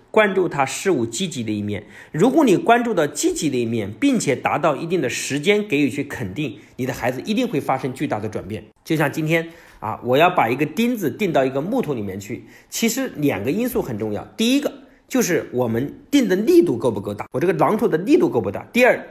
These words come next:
钉的次数够不够多。那么次数背后就是时间，所以我要改变孩子背后有两个原因。第一个就是我讲的话在孩子心目中的影响力够不够大，就像这个榔头力度一样。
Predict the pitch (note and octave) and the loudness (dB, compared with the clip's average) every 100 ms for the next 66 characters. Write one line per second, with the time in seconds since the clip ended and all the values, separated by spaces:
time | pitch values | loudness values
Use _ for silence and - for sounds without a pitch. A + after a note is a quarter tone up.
0 | - A#3 C#3+ - - C4+ C#3 - B2+ G2+ | 0 0 0 -2 0 2 0 0 0 -2
1 | F#2 A#2+ B2+ - - _ - - A#3+ A3+ | -4 0 -2 -4 -20 _ -20 -2 2 2
2 | - F#4 C#4+ F3 - - D3+ C3+ A#2 G#2+ | 2 4 4 4 4 4 4 2 -2 -2
3 | - G#2+ A2+ A2+ - _ - _ - A3+ | -4 -2 -2 -4 -12 _ -20 _ 4 6
4 | C#4+ - - - - G3+ C#4+ C#4 A#2+ E3 | 6 4 -6 -10 4 6 6 2 -2 0
5 | F#3 A2+ C3 D3 A#2 - C4+ - A3 C#3 | -4 -4 -6 -6 -10 0 0 2 2 2
6 | D3+ D#3+ A#2 F#2 B2 A#2 A2 A#2 A3+ B3+ | 0 0 -2 -2 -2 -2 -4 -2 2 2
7 | B3+ - - - _ - D4+ - - C3+ | 2 0 -6 -20 _ 0 2 2 -2 0
8 | C3 A#2+ - - - F3 A2 A2+ C3+ - | 2 2 0 -8 0 2 2 0 -4 2
9 | G3+ B2+ - - _ F3+ C#3+ C#3 G3 F3+ | 2 2 -8 -20 _ 0 2 2 2 2
10 | G3 F3+ D3+ A#2 C#3+ F#3 C3 B2 C3+ C#3+ | 0 2 2 2 0 2 0 0 2 2
11 | C#3 D3 F3 - - C#3 C3 A#2+ A#2 D#3+ | 2 0 -2 -8 -6 -4 -2 0 0 0
12 | D3+ C3+ A#2 G#2 G2 | 0 0 -2 -4 -8